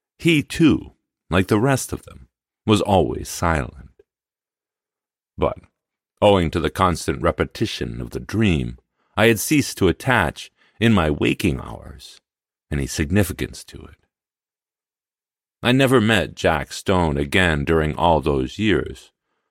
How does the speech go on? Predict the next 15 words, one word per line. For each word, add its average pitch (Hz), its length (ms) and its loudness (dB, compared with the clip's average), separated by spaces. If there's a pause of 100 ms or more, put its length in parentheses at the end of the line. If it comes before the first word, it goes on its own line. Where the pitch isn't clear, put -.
(340)
nor 82 480 2 (160)
did 101 140 4
I 98 80 6
ever 98 280 4
see 95 220 2
a 82 80 4
house 95 460 0
that - 120 0
resembled 82 520 2
this 82 200 0
dark 76 340 0
house 90 420 0
of - 160 -12
my 50 240 -12
dream. - 540 -8